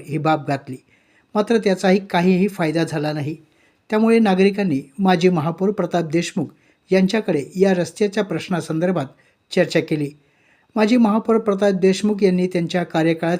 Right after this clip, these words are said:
केलेल्या रस्त्याची गुणवत्ता ही आजही कायम आहे. त्यामुळे नागरिकांनी त्यांच्यावर विश्वास ठेवून हा रस्ता तयार करून द्यावा अशी मागणी केली.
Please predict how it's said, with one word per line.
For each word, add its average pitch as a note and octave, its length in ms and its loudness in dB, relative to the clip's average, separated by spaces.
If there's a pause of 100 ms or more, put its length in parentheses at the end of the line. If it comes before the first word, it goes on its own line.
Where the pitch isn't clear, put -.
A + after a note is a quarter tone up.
केलेल्या E3+ 340 -2
रस्त्याची D#3+ 440 -4
गुणवत्ता E3+ 580 0 (460)
ही F#3 60 8 (140)
आजही D#3+ 320 2
कायम D3+ 360 -2
आहे. C#3+ 160 -6 (520)
त्यामुळे A#3+ 300 4
नागरिकांनी G3+ 680 2 (140)
त्यांच्यावर F#3+ 360 2
विश्वास F3 440 -2
ठेवून C#3+ 260 -2 (300)
हा A3 160 -2
रस्ता G3 320 0 (100)
तयार F3 220 0
करून E3 260 -2
द्यावा D#3 240 -2 (340)
अशी F3+ 200 -2
मागणी D#3+ 340 0
केली. D3+ 260 -6